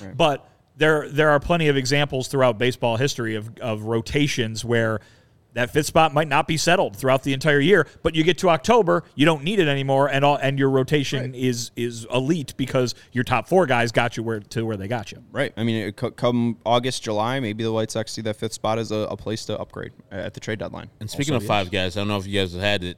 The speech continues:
Speaker 3: the grilled cheese
Speaker 1: Ugh.
Speaker 3: with the, uh, burger inside of
Speaker 1: No,
Speaker 3: it.
Speaker 1: so
Speaker 3: Mercy.
Speaker 1: they, I
Speaker 2: That's
Speaker 1: went
Speaker 2: called a patty melt, Herb.
Speaker 3: But it's no onions. It's a actual
Speaker 1: <laughs> Oh,
Speaker 3: grilled cheese.
Speaker 1: so it's worse.
Speaker 3: Then has a, a patty in it.
Speaker 2: That's what a patty melt
Speaker 3: No,
Speaker 2: is.
Speaker 3: no, no, no. Not like, <laughs> it's like you have a grilled cheese,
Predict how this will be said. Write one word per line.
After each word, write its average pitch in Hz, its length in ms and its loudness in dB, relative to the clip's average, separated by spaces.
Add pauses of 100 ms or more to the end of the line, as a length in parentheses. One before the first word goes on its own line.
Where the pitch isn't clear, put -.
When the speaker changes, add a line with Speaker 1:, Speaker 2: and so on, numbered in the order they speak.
(100)
Speaker 3:
the 95 140 -8
grilled 107 340 0
cheese 110 380 -2
Speaker 1:
Ugh. 135 60 0
Speaker 3:
with 101 100 -2
the, 98 180 0
uh, 92 80 0
burger 107 400 -2
inside 127 340 0
of 156 60 2
Speaker 1:
No, 139 260 0
Speaker 3:
it. - 140 -16
Speaker 1:
so 113 160 0
Speaker 3:
Mercy. 90 320 -6
Speaker 1:
they, 156 340 -4
I 139 140 0
Speaker 2:
That's 175 120 4
Speaker 1:
went 196 100 -2
Speaker 2:
called 180 160 4
a - 20 0
patty 214 360 2
melt, 107 260 -10
Herb. 104 180 -10 (1000)
Speaker 3:
But 156 100 6
it's 139 140 0
no 160 160 4
onions. 120 560 0
It's 135 180 0
a 143 140 2 (260)
actual 165 320 0
Speaker 1:
<laughs> 156 80 -4
Oh, - 20 -6
Speaker 3:
grilled 160 280 2
cheese. 104 320 -2
Speaker 1:
so 131 60 -2
it's - 120 -8
worse. 180 300 0
Speaker 3:
Then 135 100 4
has 120 300 0
a, 117 160 -2 (420)
a 98 140 -8
patty 104 360 -2
in 82 100 -8
it. 80 120 -14 (360)
Speaker 2:
That's 220 240 2
what 277 80 4
a 233 40 0
patty 285 320 0
melt 113 220 -6
Speaker 3:
No, 233 80 4
Speaker 2:
is. 311 60 4
Speaker 3:
no, 240 200 6
no, 165 140 6
no. 117 140 0
Not 139 240 0
like, 143 200 2 (360)
<laughs> - 340 -20
it's 151 160 -2
like 185 260 2
you 156 140 0
have 175 180 2
a 190 60 2
grilled 170 280 4
cheese, - 460 -8